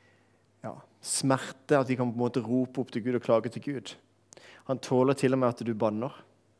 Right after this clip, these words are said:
For av og til kan en få lyst til å banne, for en har det så vanskelig, ikke sant?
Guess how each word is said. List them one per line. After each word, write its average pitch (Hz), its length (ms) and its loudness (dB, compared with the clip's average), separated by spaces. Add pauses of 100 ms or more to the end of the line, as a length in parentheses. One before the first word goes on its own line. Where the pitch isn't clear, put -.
(1900)
For 131 160 2
av 131 80 0
og 131 40 -14
til 123 120 -2
kan 123 160 0
en 110 180 -2 (1300)
få 131 80 2
lyst 120 160 -2
til 110 60 -2
å 104 40 -4
banne, 107 260 -6 (360)
for 123 160 0
en 107 100 0
har 110 100 2
det 107 80 -4
så 107 100 -2
vanskelig, - 320 -10 (100)
ikke 110 160 -8
sant? 160 280 -12